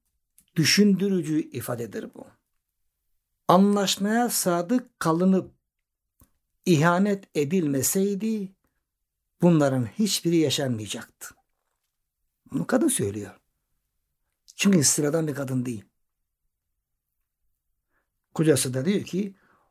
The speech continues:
"Onunla bizim aramızda hiçbir anlaşma yoktur." E, anlaşma vardı. Ne var öyleyse? Savaş var, savaş.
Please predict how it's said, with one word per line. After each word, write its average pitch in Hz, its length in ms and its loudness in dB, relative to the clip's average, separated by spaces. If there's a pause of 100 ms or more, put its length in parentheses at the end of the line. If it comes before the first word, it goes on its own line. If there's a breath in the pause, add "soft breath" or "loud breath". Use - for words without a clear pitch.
(200)
"Onunla 151 560 2
bizim 139 320 -4
aramızda 135 680 -4 (200 soft breath)
hiçbir 208 400 2
anlaşma 156 520 -2
yoktur." 160 580 -4 (1000)
E, - 80 -8
anlaşma 123 400 -4
vardı. 175 320 -4 (840 loud breath)
Ne 254 100 10
var 247 120 4
öyleyse? 160 540 0 (220 soft breath)
Savaş 160 560 2
var, 131 140 -2
savaş. 139 760 -4